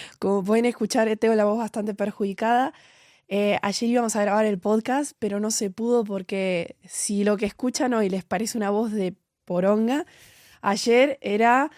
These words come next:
literalmente de un Demogorgon del Stranger Things. Era una maldita locura. Pero bueno, eh, hay que grabar porque ahora les vamos a explicar todos los planes que tenemos para el tema de Face Reveal. Y claro, es que los timings, si no, no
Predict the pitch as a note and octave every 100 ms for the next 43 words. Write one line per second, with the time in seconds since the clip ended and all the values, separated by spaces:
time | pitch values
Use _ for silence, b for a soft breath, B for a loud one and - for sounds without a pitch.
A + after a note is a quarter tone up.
0 | B B G3+ G3+ G#3 A3+ A3+ A#3 - C4+
1 | B3 A3 G#3+ A3+ A3+ A3+ G#3 A3 A3+ A#3+
2 | C4 A3+ G3+ F#3+ F#3+ G#3+ G3+ F#3+ - F#3+
3 | F3 G#3 A3 A#3 A3 A3+ F#3+ F#3 F#3 F#3
4 | F#3 G#3+ A#3+ G#3 G3 F#3+ E3+ - b b
5 | b b G#3 G#3 A3 G#3+ F3+ E3+ b b
6 | _ G#3 G3+ G3+ G3 F#3+ - G3 G#3+ -
7 | A#3 G#3 G3+ G#3+ C4 - B3+ A3+ G3 F#3
8 | E3+ - - - _ - _ - G#3 G#3+
9 | G#3+ G#3+ G#3 G3+ G3+ F3+ G#3 G#3 G#3+ G#3+
10 | G#3+ G3+ A#3 G#3 G#3 G3 G#3 G#3 G#3 G3+
11 | G3 - G3+ G3 G3 F#3+ G3+ G3+ G3 F#3+
12 | G3+ G3+ G#3 A#3+ C#4+ F#4+ B B B B
13 | F3+ G#3 C#4 G#3 - A3 A3 G3+ A3 A3+
14 | C#4+ C#4 C#4 B3 D#4+